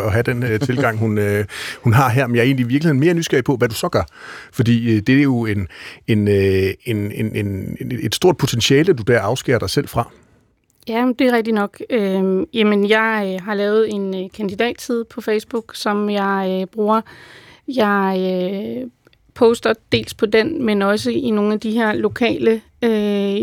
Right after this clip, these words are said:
Speaker 2: Hillerød-grupper, der er. Du kender dem fra andre steder også. Os, der bor i Hillerød, eller det skal være, denne her by skal være en hyggelig by, eller hvad de hedder. Øhm, så,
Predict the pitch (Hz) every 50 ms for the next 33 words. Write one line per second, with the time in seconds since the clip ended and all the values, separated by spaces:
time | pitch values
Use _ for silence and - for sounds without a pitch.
0 | 240 269 - - 277 233 247 254 226 233 233 220 220 220 208 196 214 - - -
1 | 202 196 220 208 196 - 196 190 190 196 196 196 202 202 - _ _ _ - 220
2 | - _ _ _ _ - - 233 214 214 214 208 196 202 208 202 196 190 196 -
3 | - - 208 202 196 196 196 214 208 - - 208 196 196 190 190 190 208 - -
4 | - 214 208 - - - 214 - 247 208 208 208 202 214 214 208 214 214 208 220
5 | 202 196 208 214 208 190 196 196 - 226 220 - - - 220 202 208 202 202 202
6 | 208 233 226 233 302 - 247 247 285 _ _ _ - 220 214 214 214 214 214 214
7 | 208 233 214 - - - - 208 196 196 202 196 196 226 214 - 240 220 214 -
8 | 233 214 208 - 220 214 208 196 202 208 208 240 226 208 247 240 - - 240 226
9 | - - - - - - - - - - - - _ - - 247 220 214 202 202
10 | 202 208 214 220 214 226 226 - - 262